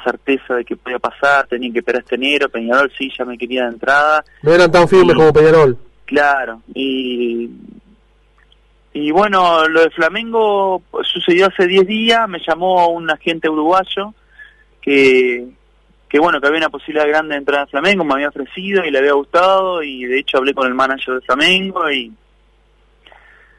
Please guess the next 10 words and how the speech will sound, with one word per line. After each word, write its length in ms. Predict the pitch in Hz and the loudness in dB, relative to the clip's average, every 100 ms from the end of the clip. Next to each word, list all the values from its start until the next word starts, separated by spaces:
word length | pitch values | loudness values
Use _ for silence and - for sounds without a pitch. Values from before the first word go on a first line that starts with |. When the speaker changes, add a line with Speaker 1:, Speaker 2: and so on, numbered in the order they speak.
| _ _ _ _ | _ _ _ _
Speaker 1:
y 480 | 127 120 117 117 117 | -8 -6 -4 -4 -2
bueno, 220 | 135 135 | 0 2
lo 160 | 120 117 | 0 0
manejó 360 | 120 120 147 | -4 -4 -6
también 260 | 139 139 139 | -6 -6 -6
mi 60 | 127 | -8
agente 640 | - 143 147 139 127 120 | -4 -6 -2 0 0 0
acá 200 | 120 123 | -2 -6
en 40 | 131 | -14
Argentina, 720 | 127 123 - 160 185 196 | -12 -12 -10 -6 -2 -2